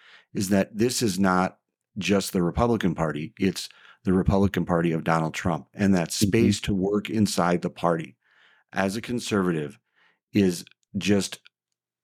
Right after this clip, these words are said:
Speaker 1: it's consumed by everything all Trump. One of the concerns that Becky and I have raised about the upcoming election cycle is that if Donald Trump is the nominee, he will consume all of the media attention.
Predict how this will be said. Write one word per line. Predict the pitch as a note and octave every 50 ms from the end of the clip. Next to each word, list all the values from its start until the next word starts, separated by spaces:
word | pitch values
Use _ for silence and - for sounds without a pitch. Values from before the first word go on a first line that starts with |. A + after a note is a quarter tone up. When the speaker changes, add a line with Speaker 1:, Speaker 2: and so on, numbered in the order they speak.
| _ _ -
Speaker 1:
it's | G2 F#2 F2+ - - - - - _ - -
consumed | - G#2 F#2+ - - - - D#3+ F3 D#3+ G#2 D#2 D#2+ D#2+ E2 - - _ _ -
by | G2+ G2 -
everything | - G2+ G2+ G2+ G#2+ G#2+ - G#2 F#2 F2
all | F2 E2+ D#2+
Trump. | - - - F2+ D#2+ C#2 - _ _ _ _ _ _ _ _ _ _ _ _ _ _
One | - G2+ G#2+ A#2 B2+
of | B2 A2
the | G#2+ A2
concerns | - A#2 G#2+ G2 - - F#2+ F#2 F#2+ F2 D#2+
that | F2+ E2+ - - _
Becky | - G2 F#2 F2 - G#2
and | F#2+ F2+
I | F2 E2+
have | E2+ E2+ D2+ D#2+
raised | D#2+ D2+ D2+ D2+ D2+ D2 - - - _ _ _ _ _ -
about | - F#2+ F#2 E2+ -
the | F2+ F2
upcoming | F2 - - - F#2+ F2 F2 E2
election | D#2+ E2+ F2+ A2+ C#3 - - - F2+
cycle | - - E2+ D#2 D#2 - E2 E2+ E2
is | E2+ E2 E2+
that | F#2 F2
if | E2+ - -
Donald | - F2+ F2+ F#2+ G2 G2+ F#2+
Trump | - - F#2 F2 E2 D#2+ -
is | - G2+ G2+ F#2+ F2+ F2+
the | G2+ F#2+
nominee, | F#2 E2+ D#2+ E2 F2+ F#2 F#2 E2 D2 D2 C#2+ - - _ _ _ _ _ - - _ _
he | - - - A#2
will | A2 G#2+ G2+ F#2+ F#2
consume | - - G#2 G2 F2+ - - - - C3 B2+ A#2+ A#2+ A2+ A#2
all | F#2+ F2+ G2 G2+ G#2+
of | G#2 G2+
the | G2 G2+
media | G2 F#2+ F#2 F2+ E2+ E2+ E2
attention. | D2+ - D#2 D#2+ E2 - - B1+ A#1+